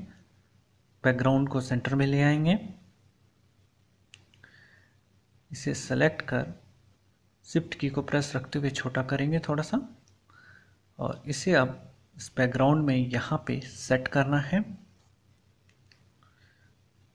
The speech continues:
शिफ्ट की को प्रेस रखते हुए छोटा करेंगे, देखिए ये सेट हो रहा है, थोड़ा सा ऊपर की ओर करना है, कंट्रोल की को प्रेस रखते हुए ऊपर ले जाएंगे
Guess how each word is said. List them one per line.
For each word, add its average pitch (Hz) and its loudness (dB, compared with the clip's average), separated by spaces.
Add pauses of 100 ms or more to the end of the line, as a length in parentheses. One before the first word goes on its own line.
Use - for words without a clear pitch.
(460)
शिफ्ट - -4
की 135 -2
को 131 -2
प्रेस 131 0
रखते 139 -4
हुए 131 0
छोटा 135 -4
करेंगे, 143 2 (1200)
देखिए 170 -4 (1400)
ये 123 -4 (120)
सेट - -10
हो 143 -4
रहा 143 2
है, 170 0
थोड़ा 135 0
सा 135 -4
ऊपर 135 -6
की 139 -8
ओर 135 0
करना 135 -2
है, 156 0
कंट्रोल 127 -2
की 131 -4
को 131 -6
प्रेस 131 -2
रखते 127 -6
हुए 127 0
ऊपर 131 0
ले 135 2
जाएंगे 147 2